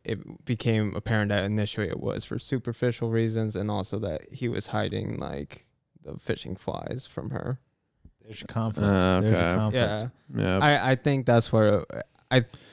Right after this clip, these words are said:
Speaker 1: I'm pretty sure that's where I was going to go with it. But again, this is, like, three years ago.
Speaker 3: She'll be outraged by the fishing flies.
Speaker 1: Yeah,
Speaker 3: 'Cause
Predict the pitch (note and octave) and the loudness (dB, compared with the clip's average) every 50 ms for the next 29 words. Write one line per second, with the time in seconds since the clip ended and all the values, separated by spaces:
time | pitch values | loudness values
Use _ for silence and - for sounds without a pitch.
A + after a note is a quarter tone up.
0 | - D3+ D#3 D#3 G#3 B3 B3+ A#3 - A3 D#3+ C#3+ C#3+ C#3+ - - C3 B2 A#2+ A2+ | 0 0 2 4 6 6 6 6 6 6 10 10 10 10 8 6 6 8 8 10
1 | A2 G#2+ G#2+ G#2 G#2+ G#2+ A2 A2 - - C3+ C3+ C3+ C3+ C3+ B2+ C#3+ C#3 C#3 C#3 | 8 6 6 6 6 6 4 4 4 4 6 6 6 4 4 6 8 8 10 10
2 | C#3+ C#3+ - - D3 B2+ B2+ A2+ - - B2+ A#2+ A2+ A2 A2 A2+ A2+ - G#2+ G2+ | 8 8 6 6 4 4 4 0 2 2 4 6 6 6 4 2 0 -2 -4 -4
3 | - - - - A#2+ - - - - - - - - - - G1+ G1+ - A#2+ B2+ | -4 -4 -4 -4 -4 -4 -4 -2 -4 -4 -4 -4 -6 -4 -4 -2 0 0 0 4
4 | - B2+ G#2+ G#2 G2+ F#2 F2 F#2 D#2+ D2 F#2+ F#2+ G2 F#2+ - - F2+ F#2+ G#2 - | 6 8 8 10 8 6 6 4 4 4 4 2 2 2 0 0 0 0 0 0
5 | - G#2 - A2 A2 A#2 - G#2+ G#2 G#2+ A2 A#2+ C3 - - - _ _ - D3 | 0 0 0 0 -4 -2 0 0 0 2 2 0 0 -2 -10 -16 _ _ 0 4
6 | D3 B2 E2+ C#2+ - - | 6 6 6 6 2 -2